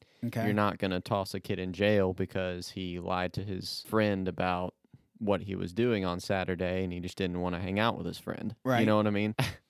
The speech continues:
Speaker 2: So, I don't
Speaker 1: So we
Speaker 2: know.
Speaker 1: come back to the question,
Speaker 2: Yeah.
Speaker 1: how do we legislate crimes?
Speaker 2: Well, we legislate crimes based on case law. So
Speaker 1: Okay.
Speaker 2: you take it, you take it case by case, and that's how you do it.
Speaker 1: Okay. So if I said
Speaker 2: That's, like, lying would be a good example.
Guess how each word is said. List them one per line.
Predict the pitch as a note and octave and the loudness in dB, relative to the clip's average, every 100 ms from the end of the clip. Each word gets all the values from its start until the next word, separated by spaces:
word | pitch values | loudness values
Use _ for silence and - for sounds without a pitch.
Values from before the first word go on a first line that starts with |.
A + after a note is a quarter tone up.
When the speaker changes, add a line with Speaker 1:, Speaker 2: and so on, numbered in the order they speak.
| - | -12
Speaker 2:
So, | - D#3 D3+ G2 A#2 - | 4 6 8 8 4 2
I | A2 | 2
don't | A3 | 4
Speaker 1:
So | B2+ | 4
we | A2 | 6
Speaker 2:
know. | |
Speaker 1:
come | A#2 C3+ | 6 6
back | F#2 | 4
to | A2 | -2
the | |
question, | A2 C3+ D#3+ A#2 | -4 -2 0 2
Speaker 2:
Yeah. | C3 C#3+ | 4 4
Speaker 1:
how | C#3 | 4
do | C#3 | 2
we | C3 B2+ A#2+ G#2 - | 2 2 0 -2 -2
legislate | A2+ B2+ C3 A2 - F#2+ F#2 F#2+ - | 0 0 -2 -2 -2 -4 -4 -6 -10
crimes? | - A#2 F#2+ B1+ - - - | -6 -4 -4 -8 -16 -4 6
Speaker 2:
Well, | A2+ A2+ G2+ | 8 8 6
we | G#2+ | 4
legislate | G#2 C3 A#2 - G2+ F2 | 4 4 0 0 0 0
crimes | - G2 F#2+ G2 - - - - | -2 0 0 -2 -4 -10 -16 -8
based | - G2+ - | 0 0 2
on | G2 F2+ F2+ - - | -2 -2 -4 -10 -4
case | C#3 B2+ - | 0 0 -2
law. | G2 - - _ - A2+ | -8 -10 -14 _ -8 2
So | A#2 | 6
Speaker 1:
Okay. | G#2+ | 6
Speaker 2:
you | A2 | 6
take | A#2+ A2 | 4 4
it, | G#2+ - | 0 0
you | G#2 | -6
take | G#2 G#2 G2 | -4 -4 -4
it | F2+ | -4
case | G#2 A2 | -2 -2
by | A#2 A2 | -2 -4
case, | - G#2+ F#2+ - - G#2+ | -4 -4 -4 -8 -6 -2
and | G2+ | 2
that's | G2+ - | 0 -2
how | G#2 | -2
you | F#2+ F2+ | -2 -2
do | G2+ | -2
it. | - - - A2 | -2 -6 -8 -4
Speaker 1:
Okay. | G#2 G#2 | -2 -4
So | G#2 C3+ C3 | -2 0 0
if | A#2+ | 0
I | B2 C#3+ | 0 0
said | C#3+ D3 C3 B2 A#2+ A#2+ G#2+ | -2 -2 -2 -2 -2 -4 -2
Speaker 2:
That's, | G#2 - - - - | -2 -4 -12 -14 -12
like, | G2 G2+ | -8 -2
lying | G#2+ G2+ | 0 -2
would | F#2+ F2+ | -4 -4
be | F#2 | -2
a | |
good | F#2+ F#2 | -2 -4
example. | F2 G#2+ G2 F2+ A2+ | -2 -2 -2 -6 -12